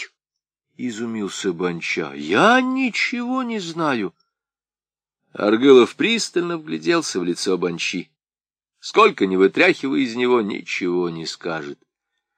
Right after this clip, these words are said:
Байбал, я тебя считал близким человеком,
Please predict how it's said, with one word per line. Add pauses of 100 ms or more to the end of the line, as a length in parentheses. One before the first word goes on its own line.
(320)
Байбал, (1300)
я
тебя
считал
близким
человеком,